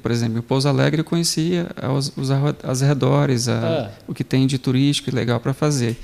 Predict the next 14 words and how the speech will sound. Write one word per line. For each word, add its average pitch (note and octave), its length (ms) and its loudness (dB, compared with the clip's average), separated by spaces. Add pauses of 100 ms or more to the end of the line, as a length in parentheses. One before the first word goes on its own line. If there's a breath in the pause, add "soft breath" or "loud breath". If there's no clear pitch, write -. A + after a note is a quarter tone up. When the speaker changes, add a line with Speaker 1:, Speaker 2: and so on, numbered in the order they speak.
(240 loud breath)
Speaker 2:
Hum. D3+ 120 -6 (360 loud breath)
Speaker 1:
É, C3+ 280 4
Itajubá, E3 920 2
o, C#3 540 2
tem D#3+ 240 4
muita F3 540 4
coisa C#3 320 2
legal B2 260 4
pra B2 100 -2
fazer A#2+ 280 0
nos A#2+ 180 0
arredores, B2 640 0
né? D#3+ 340 0
E E3 140 -2